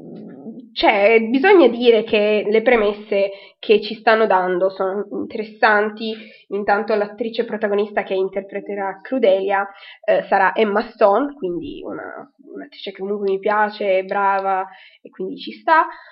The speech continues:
È un live action però incentrato su di lei, quindi sulle origini del personaggio, ambientato negli anni ottanta, quindi già un'altra cosa positiva, con atmosfere punk, quindi anche qui cose, insomma, positive.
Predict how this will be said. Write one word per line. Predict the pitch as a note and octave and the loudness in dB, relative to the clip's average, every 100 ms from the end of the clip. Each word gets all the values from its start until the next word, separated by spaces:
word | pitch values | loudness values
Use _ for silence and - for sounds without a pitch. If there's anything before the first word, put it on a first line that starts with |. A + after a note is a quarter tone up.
| - - - _ _ _ _ _ _ _ _ _ _ _ | -20 -20 -20 _ _ _ _ _ _ _ _ _ _ _
È | - G4+ | 2 4
un | G4+ E4 D#4+ | 6 6 6
live | F4+ F4 | 4 4
action | A3 - C4+ | 2 0 0
però | C4+ A3+ | 2 2
incentrato | G#3+ C4 - G3+ G3+ | 2 0 4 4 2
su | A3 | -4
di | A3+ | 0
lei, | C#4+ A3+ A3+ | 4 4 2
quindi | B3+ A3 | -2 -4
sulle | - B3 | 0 4
origini | C#4 C4+ G3+ G3 | 4 4 0 0
del | G#3 | -2
personaggio, | G#3+ A3+ A3+ D#4+ G#3+ G#3+ A3 A#3 | -2 -4 0 2 2 0 0 4
ambientato | F4 D#4 C4 B3+ A#3+ G#3 | 6 6 4 2 0 0
negli | G3 G3 | 0 0
anni | F#3 B3 | 0 -2
ottanta, | - F3+ F#3+ F#3+ | -2 -6 -6 -10
quindi | F3+ - | -12 -14
già | - - | -14 -12
un'altra | G4 F4+ F4+ | -12 -14 -16
cosa | F4 - | -20 -20
positiva, | - D4+ E4+ B3+ F3 G#3 - | -4 0 0 -2 -4 -4 2
con | D#4+ G3 | 4 4
atmosfere | G3+ B3+ B3 - G3 G3 | 0 -4 -6 -4 -4 -2
punk, | F#3+ F3+ F3+ F#3+ - G3 G3 | -2 -4 -4 -10 -6 -8 -6
quindi | A3 G3 F3+ | -8 -6 -6
anche | G#3+ A3+ A#3+ | -6 -8 -8
qui | A#3 A3 - - - - - - _ _ _ _ _ | -6 -6 -8 -14 -20 -20 -20 -20 _ _ _ _ _
cose, | - B3 A#3+ | -2 4 6
insomma, | A3 G#3+ A3 A3+ A#3+ A3 | 6 4 2 2 2 2
positive. | A3 G4 F4+ E4+ C#4+ A#3+ A#3 A#3+ - - | 6 8 8 4 0 0 2 0 -4 -18